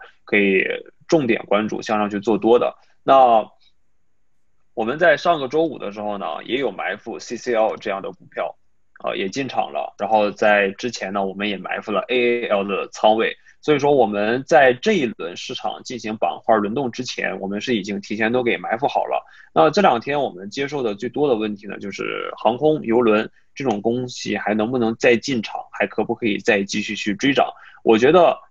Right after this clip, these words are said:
呃，我们看这个市场呢，它真的不是在这个市场当中看某一个股票是怎么运行的，我们真的是看板块儿。我觉得航空、邮轮、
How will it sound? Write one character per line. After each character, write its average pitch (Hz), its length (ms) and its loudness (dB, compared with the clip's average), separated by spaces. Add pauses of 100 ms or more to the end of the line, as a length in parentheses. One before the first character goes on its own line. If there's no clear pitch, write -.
(180)
呃， 104 220 2
我 104 140 2
们 113 260 -4
看 175 260 -2
这 135 100 -4
个 120 120 -2
市 - 200 -10
场 - 280 -8
呢， 69 60 -10 (260)
它 127 100 -4
真 196 180 -2
的 233 100 2
不 - 200 -10
是 - 140 -10
在 107 160 -2
这 - 100 -6
个 104 100 -8
市 - 120 -12
场 98 160 -14
当 98 200 -8
中 98 200 -10
看 123 220 2
某 101 200 -4
一 95 60 -12
个 123 140 4
股 - 140 -10
票 107 260 0
是 104 120 -8
怎 95 120 -8
么 82 80 -20
运 101 180 -10
行 - 220 -14
的， - 120 -20
我 104 100 -6
们 110 120 -6
真 156 100 0
的 131 120 -2
是 123 100 -10
看 113 200 -2
板 - 140 -2 (100)
块 98 100 0
儿。 - 60 -2 (300)
我 110 140 4
觉 123 160 4
得 147 260 6
航 113 320 -2
空、 147 460 -4
邮 110 220 -2
轮、 113 420 0